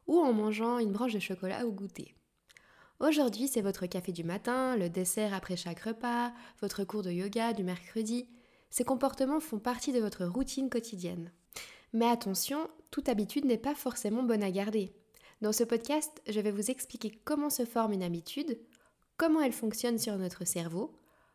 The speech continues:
comment les supprimer et comment les remplacer par de nouvelles bonnes habitudes. Tout d'abord,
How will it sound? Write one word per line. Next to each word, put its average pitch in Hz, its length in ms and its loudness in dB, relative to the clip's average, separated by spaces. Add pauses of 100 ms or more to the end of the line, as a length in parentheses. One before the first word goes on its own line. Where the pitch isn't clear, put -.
(220)
comment 302 240 4
les 180 160 0
supprimer 175 680 -4 (380)
et 185 100 0
comment 214 260 0
les 220 160 2
remplacer 247 640 0
par 185 240 -6
de 175 120 0
nouvelles 214 560 -2
bonnes 190 560 0
habitudes. 170 480 -6 (760)
Tout 339 120 4
d'abord, 233 420 6